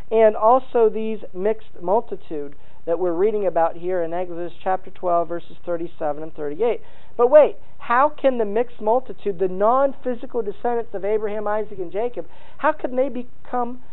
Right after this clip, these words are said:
and how are they part of the house of Jacob? That's because they have the status of being strangers,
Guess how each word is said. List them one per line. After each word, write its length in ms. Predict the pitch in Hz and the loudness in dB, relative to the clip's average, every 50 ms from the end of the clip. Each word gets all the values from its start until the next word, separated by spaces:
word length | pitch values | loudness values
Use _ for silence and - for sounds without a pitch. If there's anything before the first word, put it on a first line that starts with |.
| - - - | -4 -4 -4
and 120 | 185 190 | -4 -4
how 220 | 196 247 262 269 262 | -2 0 2 4 4
are 80 | 247 | 4
they 120 | 240 240 247 | 4 2 0
part 320 | 247 - - 220 226 233 | 0 2 4 4 4 4
of 60 | 220 | 4
the 80 | 233 214 | 0 0
house 300 | 202 196 196 190 - - | 0 0 0 0 -2 -2
of 120 | 233 202 | -4 -2
Jacob? 440 | 196 233 247 277 - - - 156 - - - - - - - | 0 0 0 0 0 -2 -2 -4 -4 -4 -4 -4 -4 -4 -2
That's 200 | - 220 240 - | -2 -2 -2 -2
because 480 | - - 247 - - 240 233 233 233 220 208 | -4 -6 -6 -4 -2 2 2 4 2 2 0
they 100 | 233 214 | -2 -2
have 180 | 202 208 214 196 | -2 -2 -2 -2
the 80 | 208 - - | -2 -4 -2
status 420 | - 226 214 214 220 220 214 - | 0 2 2 2 2 0 -2 -2
of 80 | 208 190 | -4 -4
being 220 | 196 214 190 170 - - - - - | -2 -4 -4 -4 -4 -6 -6 -6 -4
strangers, 720 | - 190 190 185 185 180 180 180 170 180 190 208 233 240 | -2 0 0 0 0 0 -2 -2 -2 -2 -2 -2 -2 -2